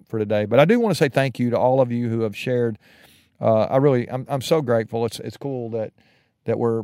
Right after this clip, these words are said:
able to put some positive content out in the world, and, and it seems to be helping some people. So two hundred thousand strong now. Let's, let's keep pushing. I, I think we'll, we'll go to a quarter of a million here next. So it'll be fun,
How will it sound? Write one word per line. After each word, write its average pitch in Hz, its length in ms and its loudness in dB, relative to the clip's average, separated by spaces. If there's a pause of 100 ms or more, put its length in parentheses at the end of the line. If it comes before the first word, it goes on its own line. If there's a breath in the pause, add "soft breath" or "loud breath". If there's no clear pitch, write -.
(160)
able 127 280 2
to 117 60 0
put 123 180 -2
some 113 140 -10
positive 117 420 0
content 113 420 -4
out 110 160 -2
in 107 80 -4
the 104 80 -6
world, 104 300 -2
and, 101 240 -8
and 104 160 -10
it - 120 -16
seems 110 240 -8
to - 60 -20
be 107 120 -4
helping 104 260 -2
some 107 160 -14
people. 101 260 -8
So 107 320 -2 (480 soft breath)
two 208 180 8
hundred 208 220 4
thousand 185 380 4
strong 170 360 0
now. 135 380 0
Let's, 143 460 -2
let's 147 160 -4
keep 156 180 -4
pushing. 135 480 -4
I, - 60 -6 (180)
I 131 40 -4
think 139 200 -8 (160)
we'll, 131 300 -8
we'll 139 160 -4
go 139 160 6
to 131 60 4
a 120 80 2
quarter 143 260 2
of 127 60 2
a 123 40 0
million 131 300 0
here 123 140 -2
next. 123 340 -2
So 123 200 4
it'll 127 140 0
be 127 120 0
fun, 123 340 -2